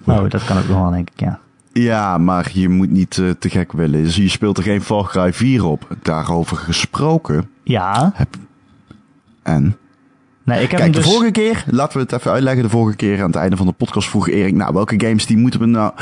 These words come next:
Speaker 2: moet ik nou nog echt aanschaffen?"
Speaker 1: Ja,
Speaker 2: Om
Speaker 1: ik,
Speaker 2: een beetje,
Speaker 1: ik zag vooral
Speaker 2: eh,
Speaker 1: iets wat mijn videokaart
Speaker 2: Ja.
Speaker 1: even zou uitdagen.
Speaker 2: Het onderste uit de kant te halen van de G P U.
Speaker 1: Precies.
Speaker 2: En toen zei hij,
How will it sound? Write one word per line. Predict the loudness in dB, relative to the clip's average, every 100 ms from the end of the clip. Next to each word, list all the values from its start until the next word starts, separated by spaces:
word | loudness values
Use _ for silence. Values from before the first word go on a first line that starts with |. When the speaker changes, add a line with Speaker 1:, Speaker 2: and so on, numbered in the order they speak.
| -6 -2
Speaker 2:
moet | 0
ik | 0
nou | 0 2
nog |
echt | 0 0
aanschaffen?" | 0 0 0 -2 0 -2 -4 -6 -6 -10 -14 -18 -20 _ -4
Speaker 1:
Ja, | 0
Speaker 2:
Om |
Speaker 1:
ik, | 2
Speaker 2:
een | 2
beetje, | 2 2
Speaker 1:
ik | 2
zag | 0 0
vooral | 2 2 4
Speaker 2:
eh, | 2
Speaker 1:
iets | 0 -2
wat | -4 -4 -2
mijn | 0 0 -2 -6
videokaart | 0 0 0 -2 -4
Speaker 2:
Ja. | -4
Speaker 1:
even | -2
zou | 0
uitdagen. | 0 0 0 0
Speaker 2:
Het | 2
onderste | 2 2 2 0
uit | 0 -2
de | -2
kant | -2 0
te | 0
halen | 0 0 0
van | 0 0
de | 0
G | 0 0
P |
U. | 0 2 2 0 -4 _ _ _ _ _ _
Speaker 1:
Precies. | -2 2
Speaker 2:
En | 2 2 0 _ _ _ _ _
toen | -2 0
zei | 2 2 2
hij, | 2 0